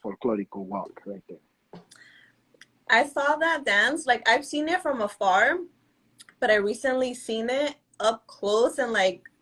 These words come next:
Speaker 2: now that I've been doing danza,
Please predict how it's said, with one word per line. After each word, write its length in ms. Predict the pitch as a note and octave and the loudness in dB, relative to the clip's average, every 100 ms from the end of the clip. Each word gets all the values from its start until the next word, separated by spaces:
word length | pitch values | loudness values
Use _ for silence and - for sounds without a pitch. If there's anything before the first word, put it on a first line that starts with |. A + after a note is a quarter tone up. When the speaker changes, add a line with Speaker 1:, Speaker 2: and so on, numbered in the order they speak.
| G3+ _ _ _ - | -20 _ _ _ -4
Speaker 2:
now 280 | G#3 G3+ B3 | 0 2 2
that 120 | C4 | 4
I've 300 | B3 B3 G#3+ | 4 2 -2
been 160 | A#3 A#3 | -4 -2
doing 320 | A#3 A3+ G3 | -2 -2 0
danza, 600 | F#3+ G3+ - D4 D#4+ | 0 0 -2 -2 0